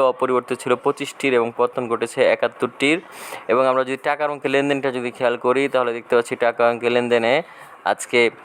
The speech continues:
নয়শো আট দশমিক দুই চার নয় কোটি টাকার মতো লেনদেন হয়েছে। এটা খুবই একটা ভালো দিক বলে আমি মনে করি। তবে বিগত দিনের তুলনায় প্রায় আমরা দেখতে পাচ্ছি যে একশো তিরিশ কোটি টাকার মতো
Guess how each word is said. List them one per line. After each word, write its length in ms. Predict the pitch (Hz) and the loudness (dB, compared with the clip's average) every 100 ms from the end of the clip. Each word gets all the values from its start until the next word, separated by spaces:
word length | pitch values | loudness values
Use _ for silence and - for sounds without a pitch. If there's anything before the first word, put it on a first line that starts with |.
| - - | -20 -4
নয়শো 420 | 123 127 127 - 135 | 0 2 2 0 2
আট 160 | 123 123 | 2 0
দশমিক 400 | 127 - 135 139 120 | -2 0 0 -2 -2
দুই 180 | 123 131 | -2 -2
চার 340 | - 139 127 139 - - 117 | -2 2 2 2 -4 -8 -2
নয় 200 | 127 127 | 0 -2
কোটি 200 | 123 113 | -6 -2
টাকার 260 | 117 117 | 0 0
মতো 200 | 113 123 | 0 0
লেনদেন 380 | 135 120 117 113 | 0 0 2 -2
হয়েছে। 260 | 110 98 - | -2 -4 -4
এটা 160 | 107 113 | -2 -2
খুবই 300 | - 139 135 | -2 0 0
একটা 260 | 120 139 156 220 - - 98 | 0 0 0 0 -8 -12 -4
ভালো 240 | 110 117 | -2 -2
দিক 160 | 117 110 | -4 -4
বলে 180 | 110 113 | 0 2
আমি 120 | 107 | 0
মনে 200 | 107 117 117 | -2 -4 -2
করি। 280 | 110 120 156 - - - - | -2 0 -2 -6 -20 -20 -10
তবে 220 | 104 117 104 | 0 0 0
বিগত 280 | 113 123 131 127 | -2 0 0 2
দিনের 200 | 123 120 | 0 0
তুলনায় 360 | 135 127 131 135 - | 2 2 2 0 0
প্রায় 280 | 113 113 107 - - - - | 2 2 -2 -10 -20 -10 -2
আমরা 200 | 110 110 | 0 0
দেখতে 240 | 113 127 | 0 2
পাচ্ছি 240 | 117 113 120 | 2 2 0
যে 160 | 110 110 104 - - - - - - - - - - | 2 2 0 -8 -20 -20 -20 -20 -20 -20 -18 -16 -4
একশো 300 | 120 - 120 110 - - - | -4 0 0 0 -4 -18 -8
তিরিশ 260 | - 147 151 | -2 0 0
কোটি 200 | - 131 | 0 0
টাকার 260 | 123 120 117 | 0 0 0
মতো 220 | 110 131 | 0 0